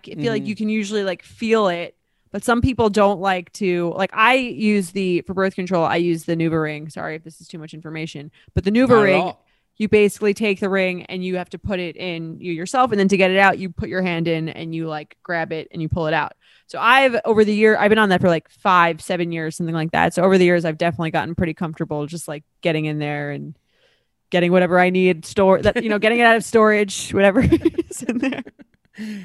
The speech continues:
Speaker 2: You've gotten used to the process. I get that.
Speaker 1: But a-, yeah, but a lot of people are like, they don't really wanna be, like,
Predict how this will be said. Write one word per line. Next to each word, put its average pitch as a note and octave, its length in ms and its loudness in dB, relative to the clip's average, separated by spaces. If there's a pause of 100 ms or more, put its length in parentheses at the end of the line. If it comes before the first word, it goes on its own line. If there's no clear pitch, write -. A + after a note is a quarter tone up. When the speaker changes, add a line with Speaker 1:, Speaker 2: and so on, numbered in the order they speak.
(140)
Speaker 2:
You've E3+ 160 -4
gotten F3 240 4
used F#3+ 280 -4
to F3+ 60 -4
the E3+ 120 -4
process. D#3+ 680 -4
I C#3+ 120 -8
get C3+ 220 -14
that. B3 80 6
Speaker 1:
But B3 40 6
a-, B3 120 0 (240)
yeah, G#3+ 220 6
but G3+ 100 4
a G#3+ 40 2
lot C#4 360 4
of D4 80 4
people G#3+ 680 4 (100)
are G3+ 140 6
like, F#3 320 4
they G3+ 160 4
don't G3+ 260 4
really F#3+ 200 4
wanna F3+ 300 4
be, F3 180 4
like, E3 320 -2